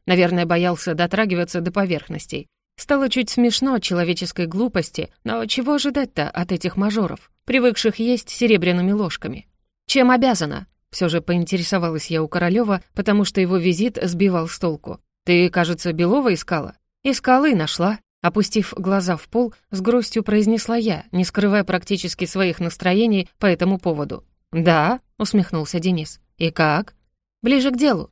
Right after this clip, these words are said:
нахмурилась я тут же, не любила, когда начинали издалека, ещё и воду мутили. А Королёв будто бы издевался, ведь можно сказать прямо, а он даже на вопрос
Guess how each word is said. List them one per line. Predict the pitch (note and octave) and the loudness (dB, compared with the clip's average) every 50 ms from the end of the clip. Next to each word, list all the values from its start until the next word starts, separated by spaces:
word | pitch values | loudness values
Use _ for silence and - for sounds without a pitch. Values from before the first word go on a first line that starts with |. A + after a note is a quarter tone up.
| _ - | _ -4
нахмурилась | - B3 - - C#4+ C4+ B3 A3+ G#3+ G#3+ G3+ - | -2 -2 2 2 2 4 4 4 2 2 0 0
я | A#3 A#3+ | -2 -4
тут | - - G3+ D#3+ D#3+ | -2 -4 -6 -6 -6
же, | E3 - - _ - | -8 -10 -12 _ 0
не | G#3 A3+ A#3 | 2 4 6
любила, | A#3 A#3+ G#3+ A#3 A3 F3 D3 C#3+ | 6 6 4 4 2 2 0 -2
когда | - D3+ D#3+ E3 D#3 | -4 -6 -4 -2 -4
начинали | E3 E3 - - F#3+ F#3 F#3 E3+ E3 D#3+ - E3 | -4 -4 -4 -2 -2 -2 -2 -2 -2 -2 -2 -2
издалека, | D#3+ D#3+ E3+ D#3+ E3 D#3 - A#3 A#3 G#3+ F3+ _ _ | 0 0 0 0 0 0 -2 -2 -2 -2 -4 _ _
ещё | - G#3 - - A#3+ | -2 0 4 4 4
и | A#3+ | 4
воду | A#3+ A3 G#3 F3 D#3+ D#3+ | 6 4 2 2 0 0
мутили. | D#3+ E3+ E3+ - E3+ D3+ - - - _ _ _ _ _ - | -4 -4 -4 -4 -4 -4 -6 -6 -14 _ _ _ _ _ -12
А | E3+ | -6
Королёв | - F3+ E3 D#3+ D3+ D#3 F3 F#3+ G3 | -4 -2 -2 0 2 2 0 0 0
будто | F3 F3 E3+ - G3 F#3 | -2 -4 -2 -2 -2 2
бы | F#3 G3+ G3+ | 4 4 4
издевался, | F3+ E3 G3 F#3 F3 D#3 F3 G3 - - - F#3 - _ _ - | 4 4 2 2 2 0 -2 -2 -4 -6 -8 -10 -10 _ _ -4
ведь | A#3 A3+ G#3 A3 | -4 -2 0 2
можно | A#3 A3+ G3+ A3 G#3 | 2 2 2 2 0
сказать | - - A3 G3+ A3 G#3 - - | 0 0 0 0 0 -2 -2 -2
прямо, | - A3 C#4 C4+ A#3+ F#3 - - _ _ _ - | -2 0 0 0 0 -2 -4 -6 _ _ _ 2
а | - G#3+ A#3 | 6 6 8
он | A#3 A3+ G#3+ | 8 8 6
даже | G#3+ G3+ F#3 G3+ G3 | 6 4 4 4 4
на | G3 F#3+ | 4 4
вопрос | F3+ G3 F#3 - B3 C#4 C#4+ - - - | 4 2 0 2 0 -2 0 -2 -4 -8